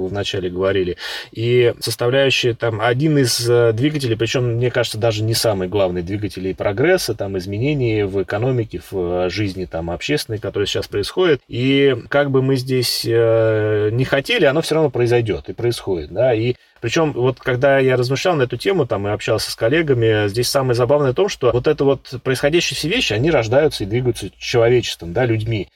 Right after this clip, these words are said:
При этом человечество и люди, они не в силах контролировать эти процессы. И мы можем здесь только вот постичь, принять и попытаться как-то, ну, даже не то, чтобы возглавить, да, а как-то обуздать те изменения, которые происходят.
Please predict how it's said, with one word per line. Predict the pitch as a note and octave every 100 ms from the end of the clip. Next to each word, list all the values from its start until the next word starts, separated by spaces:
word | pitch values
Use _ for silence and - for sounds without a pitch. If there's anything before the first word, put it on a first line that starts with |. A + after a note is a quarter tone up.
| _ -
При | A2+
этом | C#3+ C3
человечество | D3 F#3+ - B2+
и |
люди, | C3+ F3+
они | A#2 A#2
не | C#3+
в | C3
силах | - C#3+ -
контролировать | A2+ G#2+ A2+ A#2+ G2+ G#2+
эти | -
процессы. | - F#2 - E2+ F#2 F2
И | G#2+
мы | C#3
можем | D#3 C3 A2
здесь | C3+ B2+
только | B2 A2+ B2
вот | A#2
постичь, | - B2 - A3 -
принять | - A2+ B2 F#3 -
и |
попытаться | - G#2 A2 C#3+ D3+ A2+
как-то, | - A#2+ - A2+ G#2+ G2+ G2 F#2+
ну, | F#2 G#2+ G#2+
даже | F2+ A#2 A2
не | A#2
то, | D#3+
чтобы | - G#2+
возглавить, | B2 A#2 A2+ A#2 G2+ F2 E2+
да, | B2+ A#2+
а |
как-то | - A#2+ A2+
обуздать | G#2+ B2 G#2 G#2 B2 -
те | G#2+
изменения, | F#2+ G2 G2+ A2+ G#2
которые | - G2 G#2+
происходят. | - A2 G#2+ - G2+ D#2